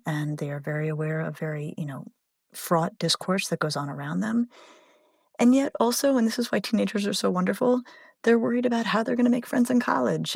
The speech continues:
and, you know, if they're gonna be able to find a date to the dance. You know, the same things that have always made adolescence complex, those are there too, alongside bigger, very powerful, and often negative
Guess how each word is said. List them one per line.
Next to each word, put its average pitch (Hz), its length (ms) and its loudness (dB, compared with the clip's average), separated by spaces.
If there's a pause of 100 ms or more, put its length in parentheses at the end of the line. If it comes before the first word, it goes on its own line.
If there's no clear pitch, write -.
and, 180 600 4
you 202 60 6
know, 180 360 2 (280)
if 208 120 2
they're 233 100 4
gonna 220 140 4
be 226 60 6
able 226 120 4
to 226 80 6
find 214 200 2
a 208 40 4
date 220 200 4
to 233 80 4
the 226 80 6
dance. 226 360 6
You 202 60 6
know, 180 140 8
the 202 180 4
same 247 420 6
things 226 460 2
that 185 140 2
have 185 140 2
always 202 340 2
made 220 160 2
adolescence 214 560 -2
complex, 214 520 -2 (360)
those 240 240 8
are 220 80 2
there 165 220 0
too, 208 520 -4 (300)
alongside 165 580 0 (140)
bigger, 160 560 0 (280)
very 165 300 2
powerful, 156 540 -6
and 190 200 0
often 226 300 2
negative 240 560 2